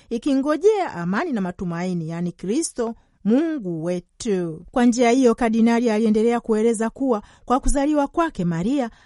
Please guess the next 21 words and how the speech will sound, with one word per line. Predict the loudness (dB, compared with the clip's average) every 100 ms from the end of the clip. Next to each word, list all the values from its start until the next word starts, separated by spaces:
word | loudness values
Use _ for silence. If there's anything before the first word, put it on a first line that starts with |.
| _
alianza | -2 0 2 2 0
hija | -2 -2 -2 -2
ya | 0 2
Mungu, | 4 2 0 -4 -10
alimwandalia | -4 2 4 4 2 0 0 0 -2
kati | -6 -6 -6
ya | -6
wanadamu, | -4 -4 -4 0 0 -2 -4
moyo | 0 4 6
wake | 4 2 -4
wa | -4
kimama | 0 2 2 0 -2
kama | -4 -4 -2
mwanamke | -2 -2 -2 -2 -4 -12 -14 _
na | -2 0
mfuasi | 0 0 -2 -2 -2
mwaminifu | -2 -2 0 0 -2 -4 -4
wa | -2
neno | -2 -4
pekee | -4 -8 -4 -4 -4
lililookoa, | -4 -2 -2 -2 -4 -2 0 0